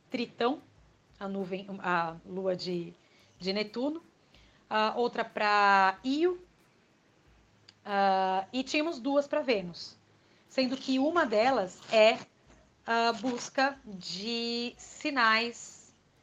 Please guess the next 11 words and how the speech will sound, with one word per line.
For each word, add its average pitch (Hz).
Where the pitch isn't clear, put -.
de 226
vida. 196
Então, 277
nós 220
podemos 247
já 214
imaginar 196
que -
esse 277
paper 214
foi, 226